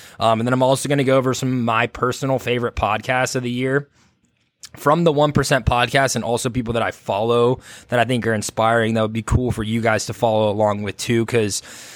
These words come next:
one thing I've learned is Instagram, Twitter, TikTok, social media, any of the social media is great, but it also allows for you to kind of submerge yourself in your community, whatever community that may be, whether that's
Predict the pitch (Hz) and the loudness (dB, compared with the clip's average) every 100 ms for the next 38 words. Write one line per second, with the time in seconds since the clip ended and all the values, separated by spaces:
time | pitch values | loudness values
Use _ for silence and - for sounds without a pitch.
0 | - - 117 143 147 151 139 123 135 139 | -20 -12 -2 0 2 2 2 2 2 2
1 | 135 123 113 - - - - _ _ _ | 2 0 -2 -6 -14 -20 -20 _ _ _
2 | _ _ - - _ - - - 185 - | _ _ -18 -18 _ -20 -8 -2 -2 0
3 | 165 170 160 147 - 147 147 143 143 139 | 2 2 2 0 0 0 4 4 4 2
4 | 135 - _ - 165 - 143 135 135 - | -2 -18 _ -6 -6 -2 0 0 0 -2
5 | 156 143 135 127 120 117 139 151 127 143 | -2 -2 -4 -4 -4 -4 -2 -2 -2 -2
6 | 135 131 131 117 113 107 117 123 147 123 | -2 -4 -4 -6 -8 -10 -4 -2 -2 -2
7 | 123 117 123 127 127 - 135 127 127 123 | -2 -2 0 2 2 2 2 4 2 2
8 | 117 113 117 117 127 123 123 113 110 - | 2 2 2 0 -4 -2 -2 -4 -4 -2
9 | 131 123 110 104 - - - - - 143 | 0 0 -2 -6 -20 -20 -18 -4 -2 0
10 | 131 127 131 135 - 143 143 - 120 123 | 2 2 2 0 0 2 2 0 -2 0
11 | 123 - 117 110 110 123 131 151 139 120 | -2 -4 -4 -2 -2 0 0 0 -2 0
12 | 123 120 - 127 127 123 120 117 117 113 | 2 0 -2 -2 -2 0 0 0 -2 -2
13 | 107 117 120 113 117 117 110 - | -2 0 0 2 2 2 0 -4